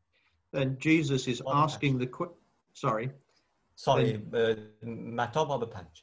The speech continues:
Speaker 2: Matthew chapter five. متی باب پنج، آیه چهل و شش.
Speaker 1: Then Jesus Christ is asking the question, you know, "If you only behave like a tax collector,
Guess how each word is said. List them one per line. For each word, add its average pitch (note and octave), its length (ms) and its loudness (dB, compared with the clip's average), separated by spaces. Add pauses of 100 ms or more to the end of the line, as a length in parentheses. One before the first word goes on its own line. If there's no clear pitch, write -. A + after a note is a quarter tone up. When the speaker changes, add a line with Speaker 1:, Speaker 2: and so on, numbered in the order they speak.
Speaker 2:
Matthew C3 320 -2
chapter C3+ 220 -4
five. F#2+ 260 -14 (160)
متی A#2 220 -8
باب A#2+ 200 -4
پنج، B2+ 200 -6
آیه A2+ 160 -6
چهل G#2 160 -12
و - 20 -14
شش. - 300 -20 (1040)
Speaker 1:
Then A#2+ 200 -2
Jesus D#3 460 4
Christ D3 460 2
is A#2+ 120 0
asking D3+ 460 2
the A#2+ 80 0
question, E3+ 680 0 (260)
you C3+ 120 0
know, C3 140 -6
"If F#3 160 4 (100)
you D#3 140 4 (140)
only F3 180 6
behave D3 540 6
like C#3 280 2
a B2 60 0
tax - 440 -4 (100)
collector, B2 540 0